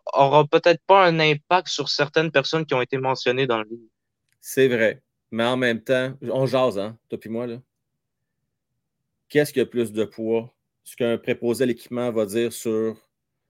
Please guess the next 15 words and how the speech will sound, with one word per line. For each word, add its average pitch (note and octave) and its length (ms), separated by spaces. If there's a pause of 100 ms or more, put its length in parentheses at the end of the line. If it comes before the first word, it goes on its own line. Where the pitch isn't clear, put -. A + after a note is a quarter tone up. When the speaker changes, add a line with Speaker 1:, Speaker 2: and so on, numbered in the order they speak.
(320)
Speaker 2:
un G#2+ 140
entraîneur A2 720 (560)
ou, C3+ 320 (600)
euh, A2 760
une A2 140
confrérie C3+ 480
d'entraîneurs, A#2 680 (200)
d'autres B2 340
joueurs, A#2+ 460
que A#2 100
ce A2 60
soit A#2+ 80
dans A#2 100
le A#2 60
junior, A#2 680